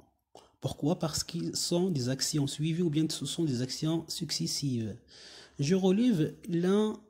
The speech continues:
l'autre mot qui re-, euh, qu'on renvoie au bœuf. Euh, au bœuf ici, c'est le mot, le synonyme de bœuf ici, c'est le taureau. Je précise la raison qui a, qui a poussé les Français à faire un dessin.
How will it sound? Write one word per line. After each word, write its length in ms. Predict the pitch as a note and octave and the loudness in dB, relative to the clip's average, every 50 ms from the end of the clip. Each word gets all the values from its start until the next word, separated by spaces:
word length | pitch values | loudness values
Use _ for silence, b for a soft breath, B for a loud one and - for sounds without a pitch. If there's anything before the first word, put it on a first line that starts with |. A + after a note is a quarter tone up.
| - - | -6 0
l'autre 400 | F#3 F#3 F#3 G3 G3 - - D#3+ | 2 4 4 2 2 -2 -2 -2
mot 260 | D#3+ D#3+ D#3+ E3 F#3 | -2 0 0 0 -2
qui 220 | F3+ - D#3 C#3+ | 0 2 4 4
re-, 340 | C#3 C3 B2+ B2 C3+ - C3 | 4 4 2 0 0 0 0
euh, 400 | C#3+ C#3 C3+ C3 B2+ B2+ B2+ C3 B2 - - | 0 0 0 0 -2 -2 -2 -4 -6 -8 -12
qu'on 140 | - - D#3+ | -2 0 2
renvoie 460 | D3 E3+ F3 D3+ C3+ C#3+ D#3+ F3 - | 4 6 4 4 4 0 -2 -2 0
au 100 | F3+ D#3 | 0 -2
bœuf. 500 | D3 C3+ C#3 B2+ A2+ - - - - - _ _ - B2 - - | -2 0 -2 -2 -2 -4 -8 -12 -16 -20 _ _ -8 -8 -6 -4
Euh, 420 | C3+ A#2 G#2 G2 D#2+ D2+ F#2 D#2+ - - - _ _ | -4 -6 -6 -6 -8 -10 -12 -14 -14 -16 -20 _ _
au 220 | G3 - - C#3+ B2+ | -10 -4 -4 -2 -2
bœuf 320 | B2 C#3 D3+ - - - | 0 -2 -2 -2 -2 -2
ici, 280 | B2+ - - - D#3+ F3 | -2 -2 0 0 0 -2
c'est 240 | - - - - | -2 -4 -4 -2
le 140 | C#3+ C#3 C#3 | -2 0 0
mot, 340 | C#3+ C#3 C#3+ D3+ E3+ F#3 F#3+ D#3+ | 0 2 2 2 0 0 0 -2
le 80 | C#3 | -4
synonyme 400 | B2 - - D3 C#3 C#3+ C#3+ C#3 | -4 -4 -4 -2 0 2 2 2
de 80 | B2+ B2 | 0 -2
bœuf 260 | B2 B2 B2 A#2+ - | -4 -4 -6 -6 -6
ici, 240 | - - - - D3 | -8 -10 -6 -6 -4
c'est 320 | - - - D3+ E3 F3+ B B B B B | -4 -2 -2 -2 -2 -4 B B B B B
le 140 | - C#3+ C3 | -6 -6 -4
taureau. 440 | - - D#3+ C#3 B2 A#2+ A2+ - - - _ B B B B B B B B B _ _ _ _ _ _ _ _ _ _ _ _ _ - - | 0 0 0 2 0 -2 -4 -4 -10 -20 _ B B B B B B B B B _ _ _ _ _ _ _ _ _ _ _ _ _ -6 -4
Je 160 | C#3+ A#2+ D3 | -2 0 0
précise 680 | D3 - - D#3+ D3 - - A#3 C4 B3+ F#3+ D#3 D3+ D3+ - | 0 0 0 0 0 2 4 4 6 6 6 4 2 0 0
la 140 | D3+ D3+ C#3 | 0 0 2
raison 340 | D3 C#3+ C3 D3+ F#3 G3+ | 2 2 2 2 2 2
qui 220 | F#3 - - D3 C#3+ | 0 0 0 0 0
a, 20 | C#3+ - - - D#3 | 0 -4 -10 -16 -14
qui 140 | D3 - E3+ | -2 0 0
a 60 | D#3 | 0
poussé 340 | D3+ - G3+ F#3+ - - F#3+ | 0 0 0 0 0 0 0
les 100 | F3 E3+ | -2 -2
Français 380 | D#3 - - D#3 D3 - - E3 | -2 0 0 0 0 0 -2 -2
à 100 | C#3+ E3+ | -2 -4
faire 280 | - - F3 F3 F3 | -2 -2 -4 -4 -2
un 80 | E3 D3+ | 0 -2
dessin. 500 | C#3 C#3 D3+ D3 - - B2+ A2 G#2 - | 0 0 0 -2 -2 -2 -4 -4 -6 -8